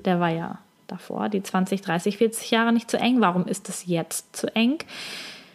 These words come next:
Ja, die, ähm, Nerven oder die Sehnen können da geschwollen und entzündet sein. Dann ist aber die Frage, warum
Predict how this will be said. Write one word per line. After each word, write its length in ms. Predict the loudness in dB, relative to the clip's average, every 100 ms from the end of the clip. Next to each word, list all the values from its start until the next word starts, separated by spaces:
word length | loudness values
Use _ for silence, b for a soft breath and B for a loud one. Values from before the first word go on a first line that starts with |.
| B 2
Ja, 340 | 6 8 8
die, 260 | 8 6 6
ähm, 680 | 4 2 0 0 0 -2 -6 0
Nerven 360 | 4 4 6 4
oder 160 | 4
die 140 | 2 4
Sehnen 340 | 6 6 6
können 400 | 6 4 6 4
da 240 | 4 2
geschwollen 680 | 0 -2 0 2 4 4 4
und 320 | 4 2 0 -2
entzündet 580 | -2 4 4 4 2
sein. 280 | 2 4 4 0 0
Dann 220 | 2 4
ist 120 | 4 4
aber 140 | 2
die 100 | 0
Frage, 320 | 0 2 2
warum 520 | 2 2 6 6 6